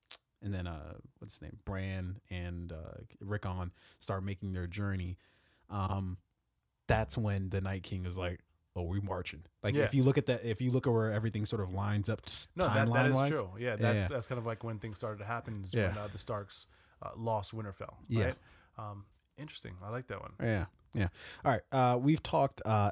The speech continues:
Speaker 1: everything and anything Game of Thrones. Uh, it just clearly went on for a lot longer than it should have been, but fuck it. It was, it was,
Speaker 2: <laughs>
Speaker 1: it was fantastic. Uh,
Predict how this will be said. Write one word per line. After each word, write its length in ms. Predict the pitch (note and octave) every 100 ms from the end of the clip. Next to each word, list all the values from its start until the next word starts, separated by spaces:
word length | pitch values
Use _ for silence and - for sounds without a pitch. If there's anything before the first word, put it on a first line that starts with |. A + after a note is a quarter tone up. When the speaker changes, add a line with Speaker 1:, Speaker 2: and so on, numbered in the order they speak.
| -
Speaker 1:
everything 340 | B2+ C3+ B2+
and 80 | A#2+
anything 420 | G#2+ G2+ G2 G2+ - G#2
Game 260 | G#2 G2
of 60 | F#2+
Thrones. 460 | F#2+ F#2+ F#2 F#2 -
Uh, 480 | G2 F#2 F#2 F#2 E2+
it 140 | A2
just 160 | A2 G#2
clearly 260 | - B2+ A2+
went 180 | G#2+
on 160 | G2 G2
for 360 | - F#2+ F#2 F2+
a 80 | F#2
lot 220 | G2+ F#2+
longer 320 | G2 G2 F#2+
than 280 | F#2 F#2 F#2+
it 120 | F2+
should 180 | - A2+
have 100 | G2
been, 140 | G2
but 140 | F#2 F#2
fuck 300 | - - -
it. 100 | F2+ - -
It 100 | - -
was, 220 | - - - -
it 100 | F#2+
was, 280 | G2+ - -
Speaker 2:
<laughs> 60 | -
Speaker 1:
it 60 | G#2+
was 120 | -
fantastic. 640 | - F2 F#2+ F2 F2 - - - - -
Uh, 260 | A2+ A2